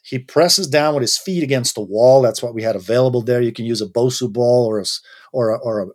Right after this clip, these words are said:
or a plyo pack or any, any object where they can push down on, because I don't want his hip flexors to do a lot of work.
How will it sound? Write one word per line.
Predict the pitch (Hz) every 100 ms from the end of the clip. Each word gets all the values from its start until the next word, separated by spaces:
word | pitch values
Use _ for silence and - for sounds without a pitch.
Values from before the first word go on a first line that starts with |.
| -
or | 113 104
a | -
plyo | - 135 120
pack | 131 123 113
or | 104 123
any, | 175 165 135 127
any | 135 139
object | 120 123 - 117 -
where | 117 107
they | 104
can | 98 -
push | 180 -
down | 113 139 170
on, | 113 113 135 - - - _
because | 127 147
I | 160
don't | 202 196
want | 151
his | 123 -
hip | 208 208
flexors | - 110 - 110 110
to | 120
do | 123
a | 117
lot | 113 104
of | 104
work. | 135 - -